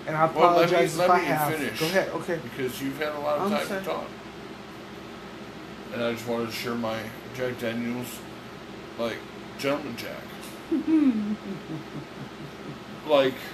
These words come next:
Speaker 2: I could drink whiskey, like, the thing was, is when I was younger, it was K D.
Speaker 1: What's K D?
Speaker 2: Kentucky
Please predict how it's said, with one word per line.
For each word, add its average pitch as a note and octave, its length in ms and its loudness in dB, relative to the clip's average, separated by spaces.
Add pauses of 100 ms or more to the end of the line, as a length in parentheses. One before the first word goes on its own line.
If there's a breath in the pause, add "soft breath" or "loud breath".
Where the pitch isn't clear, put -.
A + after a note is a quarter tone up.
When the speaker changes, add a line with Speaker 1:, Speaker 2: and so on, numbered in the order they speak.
(280)
Speaker 2:
I C#3 460 4 (320)
could C#3 220 -6
drink C#3 320 -2 (180)
whiskey, B2 680 -2
like, A2 320 0 (920)
the C#3+ 80 -6
thing F#3 400 -4
was, A#2 300 4
is A2+ 220 -8
when C3+ 140 -2
I C3 80 2
was A2+ 260 -2
younger, B2+ 560 0
it - 240 -10
was G#2 200 -10
K B2 300 -2 (120)
D. G#2+ 160 -8 (1500)
Speaker 1:
What's C3+ 180 -6 (120)
K C#3 120 -4
D? B2+ 40 0 (1120)
Speaker 2:
Kentucky A#2 560 -4